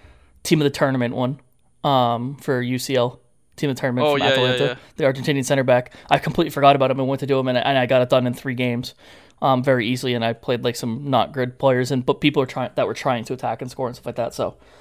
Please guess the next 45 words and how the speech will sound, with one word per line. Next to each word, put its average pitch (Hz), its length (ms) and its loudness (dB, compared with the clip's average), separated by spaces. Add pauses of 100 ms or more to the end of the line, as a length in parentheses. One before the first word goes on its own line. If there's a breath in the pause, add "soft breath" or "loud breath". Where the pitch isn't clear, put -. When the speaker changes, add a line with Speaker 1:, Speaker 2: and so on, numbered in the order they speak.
(440 soft breath)
Speaker 1:
um, 123 540 -4
that's 147 180 2
definitely 139 240 2
part 131 160 2
of 135 60 -4
it. 139 80 0
And 196 200 8
with 208 100 10
the 185 80 12
icon 170 200 8
swaps, - 340 4 (360 loud breath)
so - 180 6
many 160 120 6
people 147 220 0
are 127 60 4
doing 127 240 2
it. 123 60 2
I 120 80 6
haven't 135 200 4
found 127 240 2
that 113 220 -2 (420 loud breath)
it's - 180 -2
hard. 147 260 4
So 151 260 8
I 151 160 6
did 139 220 2
the 147 80 6
Premier 147 340 0
League 143 100 6
one 143 160 4
that's 123 140 0
ten 147 220 0
games. 143 280 0 (540 loud breath)
I 190 80 12
won 151 480 6 (440)
eight 151 180 4
of 131 120 0
the 135 60 -2
ten. 127 360 -2 (640 soft breath)
Um, 127 520 0 (360)
and 160 100 6
then 147 80 10
the 139 100 6
last 131 300 8
two, 131 420 -2